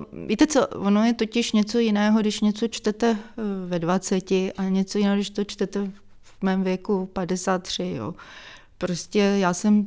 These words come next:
přečetla řadu věcí na gymnáziu a nic mi to neřeklo. A když je čtu dneska, tak je to něc-, o něčem úplně jiném. Takže se neodvažuji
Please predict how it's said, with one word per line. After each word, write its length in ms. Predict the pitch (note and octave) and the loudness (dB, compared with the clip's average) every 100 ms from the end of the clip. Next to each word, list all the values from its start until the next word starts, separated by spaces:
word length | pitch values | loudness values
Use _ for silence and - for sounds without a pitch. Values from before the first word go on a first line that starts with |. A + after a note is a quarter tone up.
| - | -4
přečetla 540 | - G3+ - G3 G#3+ G#3+ | -6 -4 -2 0 4 4
řadu 280 | G3 F#3 G3 | 4 2 2
věcí 340 | F#3+ F#3 A3+ | 2 2 4
na 100 | G3+ | 4
gymnáziu 840 | F3+ G3 F#3+ F#3+ F#3 F#3+ F#3+ G3 G#3 | 4 4 4 4 2 2 4 2 2
a 320 | G#3 G3+ G3+ G3+ - - - - - | 2 2 0 -6 -20 -20 -20 -20 -8
nic 260 | G3 F#3+ - | -2 0 2
mi 120 | G3+ | 2
to 120 | G3+ | 4
neřeklo. 540 | G#3 G3 G3+ - D3 - | 4 4 0 -4 -8 -8
A 100 | G3+ | -10
když 500 | E3+ E3+ - - - | -10 -10 -12 -14 -6
je 100 | F3+ | -4
čtu 260 | F3+ - G#3 | -4 0 2
dneska, 720 | F#3+ F#3 - - F3+ F3 G3+ - | 2 0 -2 -2 -2 -2 -4 -6
tak 140 | F#3 - - | -8 -8 -12
je 100 | - | -10
to 140 | - | -2
něc-, 340 | F#3 F3+ - G3+ | -2 -2 -4 -2
o 40 | |
něčem 400 | F#3 F#3 G3+ G3+ | -2 0 0 -2
úplně 400 | G3+ G3 G3 F#3+ | 0 0 2 2
jiném. 300 | F#3+ E3 - | 0 -2 -6
Takže 300 | - D#3+ F#3 | -6 -2 -2
se 160 | F3+ G#3 | -2 2
neodvažuji 960 | F#3+ F#3 G3 G3 G3 G3 F#3+ G3 G3+ | 2 2 0 0 0 0 0 0 0